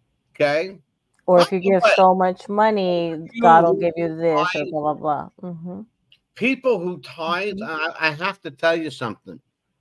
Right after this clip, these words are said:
Speaker 1: You might think that it's a biblical principle.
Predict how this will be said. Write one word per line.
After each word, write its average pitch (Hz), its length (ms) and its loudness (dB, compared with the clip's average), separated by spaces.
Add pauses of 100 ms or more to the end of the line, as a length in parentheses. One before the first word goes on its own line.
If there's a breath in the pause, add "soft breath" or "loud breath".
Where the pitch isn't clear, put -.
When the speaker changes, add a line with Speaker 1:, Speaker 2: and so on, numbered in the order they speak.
(600)
Speaker 1:
You 180 240 -2
might 190 440 0 (180)
think 196 240 -2
that 180 160 -2
it's - 180 -4
a 147 60 2
biblical 175 680 -4
principle. 180 840 -6